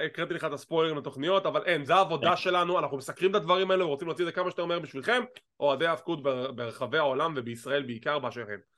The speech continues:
Speaker 1: אז, <laughs> תודה רבה שצפיתם, ואם אתם רוצים להישאר מעודכנים ולראות מתי אנחנו מעלים את הפינות האלו,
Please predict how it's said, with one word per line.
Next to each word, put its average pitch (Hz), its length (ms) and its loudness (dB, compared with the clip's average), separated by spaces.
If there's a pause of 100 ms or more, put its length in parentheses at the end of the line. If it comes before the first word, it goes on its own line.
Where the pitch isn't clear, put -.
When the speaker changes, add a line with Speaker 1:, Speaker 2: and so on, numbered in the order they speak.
(680)
Speaker 1:
אז, 151 360 4 (220)
<laughs> - 280 -20
תודה 160 200 4
רבה 202 200 6
שצפיתם, 165 560 -2 (300)
ואם 139 120 -4
אתם 147 80 -2
רוצים 135 220 0
להישאר 233 240 0
מעודכנים 202 440 4
ולראות 180 260 -2
מתי 170 180 -4
אנחנו 262 200 0
מעלים 233 180 -2
את 220 60 -4
הפינות 247 340 0
האלו, 160 320 -2